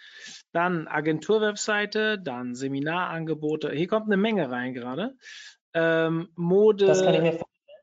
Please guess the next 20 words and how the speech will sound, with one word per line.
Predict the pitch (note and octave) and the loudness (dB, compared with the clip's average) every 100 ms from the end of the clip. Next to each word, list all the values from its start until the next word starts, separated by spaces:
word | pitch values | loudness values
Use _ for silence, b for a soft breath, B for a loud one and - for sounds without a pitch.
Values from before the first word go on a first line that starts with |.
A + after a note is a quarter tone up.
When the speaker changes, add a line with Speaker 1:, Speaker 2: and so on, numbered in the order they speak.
| _ _ | _ _
Speaker 2:
Vielleicht, | - D#3 E3+ - _ _ _ _ _ _ _ _ _ _ _ | -2 0 0 -4 _ _ _ _ _ _ _ _ _ _ _
vielleicht | - D#3 E3+ | 2 2 4
machen | F#3 F3 | 0 0
wir | E3+ | 0
es | |
wie | D#3+ | -2
folgt. | C#3+ D3 D#3+ - - _ b b b | -2 0 0 -2 -16 _ b b b
Mario, | D3+ E3 F#3 F#3+ | 2 4 4 0
an | - E3 - E3 | 0 -2 -4 -8
dieser | F3 G3+ | -2 0
Stelle | - F3+ E3+ | 2 2 2
eine | D#3+ D3 | 0 -4
Bitte | - G3 F#3+ - | -6 -8 -4 -4
an | D3+ | -2
dich. | F3+ A#3+ - - B B B | -4 -4 -8 -18 B B B
Du | F#3 | -10
Speaker 1:
Ja. | D#3 | -4
Speaker 2:
schnappst | D#3+ - - | -2 -2 0
dir | - | 0
einfach | E3+ E3+ D#3 - - | 2 2 0 -2 -14